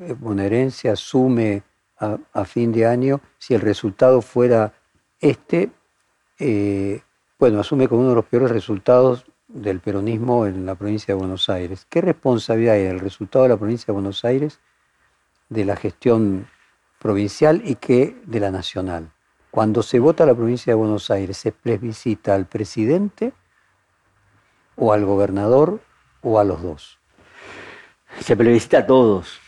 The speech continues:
Speaker 2: Eh, nosotros también planteamos que, y el presidente lo dijo, yo también, eh, que se plebiscitaba el gobierno este, este domingo pasado, ¿no? El domingo de, de elecciones paso.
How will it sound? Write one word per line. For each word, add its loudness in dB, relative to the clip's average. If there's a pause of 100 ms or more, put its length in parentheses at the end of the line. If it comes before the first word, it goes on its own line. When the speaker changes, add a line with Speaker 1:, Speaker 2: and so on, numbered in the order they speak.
(680)
Speaker 2:
Eh, -4 (880)
nosotros 2
también 4
planteamos 0
que, -6 (160)
y -4
el -4
presidente 0
lo -2
dijo, 0
yo -10
también, 0 (1000)
eh, -2 (240)
que -20
se -20
plebiscitaba 0
el 4
gobierno 2
este, -8 (840)
este -4
domingo 0
pasado, 2
¿no? 0
El -2
domingo -4 (680)
de, -2
de 0
elecciones 0
paso. -4